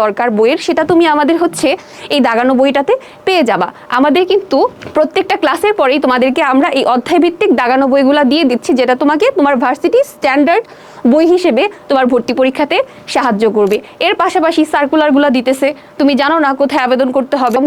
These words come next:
কোন বিশ্ববিদ্যালয় তোমার জন্য ভালো, সেটার জন্য তোমার আছে হচ্ছে এই অ্যাডমিশন ক্যালেন্ডার, পাশাপাশি এলিজিবিলিটি চেকার। তুমি কবে ভর্তি পরীক্ষা হবে, তুমি কোথায় ভর্তি পরীক্ষা দিতে পারবা, সব কিছু তুমি এখানে পেয়ে যাচ্ছ। তো যারা যারা এখন আমাদের ওয়েবসাইটে আসো নাই, অবশ্যই আসবা, এসে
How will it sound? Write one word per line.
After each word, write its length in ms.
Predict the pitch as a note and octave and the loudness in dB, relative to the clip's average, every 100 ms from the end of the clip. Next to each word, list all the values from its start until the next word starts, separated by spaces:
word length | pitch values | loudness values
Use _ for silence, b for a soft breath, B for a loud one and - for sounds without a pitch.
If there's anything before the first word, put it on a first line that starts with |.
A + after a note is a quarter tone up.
| C#4+ | 0
কোন 100 | D#4+ C#4 | 2 2
বিশ্ববিদ্যালয় 540 | C#4+ D#4+ C#4+ D4 D4 C4+ | 2 0 2 2 2 0
তোমার 180 | B3+ B3 | 0 0
জন্য 140 | C4 C4+ B3+ | 0 2 2
ভালো, 180 | C4+ A#3+ C#4+ B B B - | 2 0 -2 B B B -4
সেটার 260 | F4+ G#4 F#4+ | 0 2 2
জন্য 120 | F#4+ A#4+ | 2 2
তোমার 160 | D4+ C4+ C4 | 0 0 0
আছে 120 | D4+ D4+ | 0 0
হচ্ছে 200 | C#4+ D4+ B3+ | 0 0 0
এই 80 | A#3+ | 0
অ্যাডমিশন 380 | A3+ A#3 D#4+ E4 D#4+ | 0 0 0 0 0
ক্যালেন্ডার, 360 | C4 C#4+ F#4 G#4 | 0 2 0 0
পাশাপাশি 360 | D4 C#4 C4 - - | -2 -2 -2 -2 0
এলিজিবিলিটি 500 | C4+ B3+ B3+ C#4+ F4+ G#4 | 0 2 2 2 0 -2
চেকার। 240 | A3+ F#3+ A3+ B B - | -2 -2 -4 B B -2
তুমি 120 | C#4 C#4+ | -2 0
কবে 180 | D4 F#4+ G4+ | 0 2 2
ভর্তি 220 | D#4 E4+ C4+ | 0 0 0
পরীক্ষা 260 | D#4 E4 D4+ | -2 -2 -2
হবে, 180 | B3+ C4+ D4 B - | 0 -2 -4 B 0
তুমি 140 | C4+ C4+ | 0 0
কোথায় 260 | D#4+ F#4 G#4 | 0 0 0
ভর্তি 200 | F4+ F4+ C#4 | 0 -2 -2
পরীক্ষা 240 | D4+ E4 C#4 | 0 0 0
দিতে 140 | D4+ D4 | 0 0
পারবা, 240 | B3+ B3 C#4+ B B - | 0 0 -2 B B -4
সব 160 | F#4 F#4 - | -2 -2 -2
কিছু 180 | F#4 A4+ | -2 0
তুমি 140 | D#4+ C4 A3+ | 0 2 0
এখানে 220 | C#4+ G#4+ B4+ | 0 -2 -2
পেয়ে 160 | E4 A#3 | -2 0
যাচ্ছ। 200 | G3+ G3+ - B B - | -2 -4 -10 B B -6
তো 40 | C4+ | -2
যারা 140 | B3 B3+ | 0 0
যারা 120 | D4 C#4+ | 2 0
এখন 140 | - F#4 F4 | 0 -2 0
আমাদের 180 | F4+ D#4+ | 0 0
ওয়েবসাইটে 360 | D#4 E4 D#4 C#4+ | 0 -2 0 -2
আসো 140 | E4 E4 | 0 0
নাই, 100 | A4 C4 | 0 0
অবশ্যই 320 | C#4 D4 F4 D4+ | -2 -2 0 0
আসবা, 240 | D#4 C4 B B B - | 0 -2 B B B -6
এসে 120 | - | -4